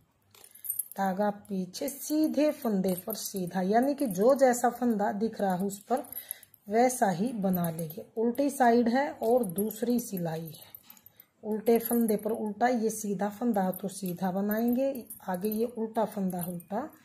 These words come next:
बनाएंगे। धागा पीछे, सीधे पर सीधा। तो ये इस तरह से दूसरी सिलाई बना के हम complete कर लेंगे। सीधे पर सीधा,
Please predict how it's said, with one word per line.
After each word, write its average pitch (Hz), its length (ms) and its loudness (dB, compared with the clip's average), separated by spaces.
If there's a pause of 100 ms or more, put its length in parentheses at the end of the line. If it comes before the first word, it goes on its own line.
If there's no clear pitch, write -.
(440)
बनाएंगे। 170 560 -4
धागा 185 380 0
पीछे, 220 460 -4
सीधे 185 420 -4
पर 185 180 -10
सीधा। 170 480 -8
तो 214 180 -4
ये 240 140 2
इस 254 160 -6
तरह 254 160 4
से 247 180 0
दूसरी 202 460 -4
सिलाई 202 340 -2
बना 185 280 -2
के 233 180 -4
हम 285 300 -4
complete 175 440 -4
कर 165 220 -14
लेंगे। 160 380 -16 (1080)
सीधे 185 680 -6
पर 208 380 -4
सीधा, 170 760 -8